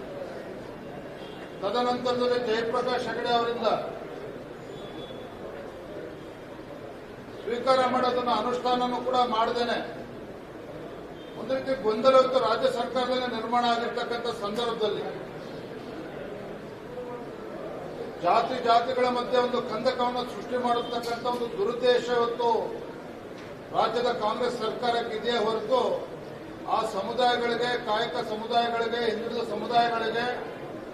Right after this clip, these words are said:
ನ್ಯಾಯ ಕೊಡಬೇಕು ಅಂತಕ್ಕಂಥ ಉದ್ದೇಶ ಯಾವತ್ತೂ ಕೂಡ ಸಿದ್ದರಾಮಯ್ಯನವರು ಕೂಡ ಇರಲಿಲ್ಲ,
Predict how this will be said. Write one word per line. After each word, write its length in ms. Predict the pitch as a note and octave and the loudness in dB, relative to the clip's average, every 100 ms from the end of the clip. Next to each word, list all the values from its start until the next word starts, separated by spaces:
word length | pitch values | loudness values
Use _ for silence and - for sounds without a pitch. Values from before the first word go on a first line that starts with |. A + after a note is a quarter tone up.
| - - D3+ | -10 -8 -2
ನ್ಯಾಯ 400 | F#3 A#3 B3 A#3 | 2 4 2 2
ಕೊಡಬೇಕು 400 | A#3+ A#3 A#3 A#3 | 0 0 0 0
ಅಂತಕ್ಕಂಥ 420 | A#3 A#3 A#3 B3 | -2 -2 -2 0
ಉದ್ದೇಶ 520 | A#3+ - - A#3+ A#3+ A#3 | 0 -2 2 2 4 4
ಯಾವತ್ತೂ 340 | G3+ G3+ - A3+ | 4 2 0 -2
ಕೂಡ 160 | A#3 | 0
ಸಿದ್ದರಾಮಯ್ಯನವರು 800 | A#3+ G#3 G3+ A3 A3+ A3+ A#3 A#3 | -2 -2 -2 -2 0 -2 -2 -2
ಕೂಡ 180 | A3+ A3+ | -2 0
ಇರಲಿಲ್ಲ, 360 | A#3 A3+ A3+ | 0 0 0